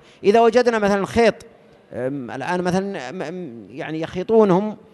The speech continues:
بال-، بالأوتار،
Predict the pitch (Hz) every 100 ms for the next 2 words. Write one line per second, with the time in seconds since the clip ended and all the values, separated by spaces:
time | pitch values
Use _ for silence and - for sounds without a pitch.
0 | _ _ - 147 143 143 139 135 131 123
1 | 123 123 117 - _ _ _ - 175 175
2 | 190 262 247 208